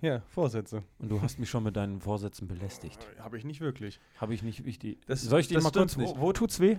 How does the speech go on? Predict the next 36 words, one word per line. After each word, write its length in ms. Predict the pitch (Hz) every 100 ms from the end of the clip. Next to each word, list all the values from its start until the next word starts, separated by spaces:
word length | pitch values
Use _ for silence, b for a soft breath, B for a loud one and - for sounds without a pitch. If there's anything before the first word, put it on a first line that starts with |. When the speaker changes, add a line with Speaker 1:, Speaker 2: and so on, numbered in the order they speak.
| -
Speaker 2:
Wo 140 | 135 143
tut's 240 | 139 127
Speaker 1:
Nee, 60 | 190
Speaker 2:
weh? 60 |
Speaker 1:
ich 60 | 202
hab 120 | 185
da 80 | 139
keine 160 | 110 107
Muskelkater. 560 | 107 - 104 110 - -
Speaker 2:
Da, 60 | 117 135
Speaker 1:
Aber 160 | 139
Speaker 2:
da, 200 | 143 120
da 100 | 117
unten 220 | 127 175 156
Speaker 1:
ich 80 |
Speaker 2:
tut's 100 | 113
Speaker 1:
muss 120 | 147 -
Speaker 2:
weh, 100 | 143
Speaker 1:
dazu 140 | 123
Speaker 2:
ne? 40 | 131
Speaker 1:
sagen, 400 | 131 151 151 165 B B B
äh, 300 | - 120 120
mein 360 | 120 117 117 123
Vorsatz, 680 | - - 156 151 117 139 -
auch 240 | 123 120 120
wenn, 220 | 120 120
äh, 180 | 117 113
ich 120 | 117
ja 80 | 117
jetzt 160 | 113 -
vor 120 | 113
kurzem 340 | - 120 120
erst 160 | 113 117
in 60 | 117
den, 220 | 117 110
äh, 220 | 107 110